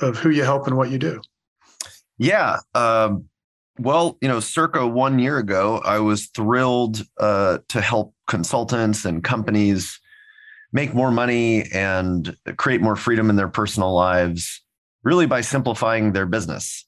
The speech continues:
Speaker 2: Um, the, the one problem that you can see from the outside,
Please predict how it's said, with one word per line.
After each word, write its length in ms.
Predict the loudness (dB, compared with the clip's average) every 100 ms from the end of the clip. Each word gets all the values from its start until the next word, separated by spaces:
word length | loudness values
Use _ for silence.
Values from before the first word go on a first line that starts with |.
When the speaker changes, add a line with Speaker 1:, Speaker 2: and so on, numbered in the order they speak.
| -4
Speaker 2:
Um, 380 | -2 -2 -4 -8 _ _
the, 220 | -4 -4 -4
the 200 | -2 0
one 360 | 0 2 2
problem 520 | 0 0 0 2 2 2
that 140 | 2
you 160 | 0 0
can 160 | -2
see 240 | -2 0 0
from 280 | 0 -2
the 120 | 0 0
outside, 680 | -2 -2 0 2 0 -2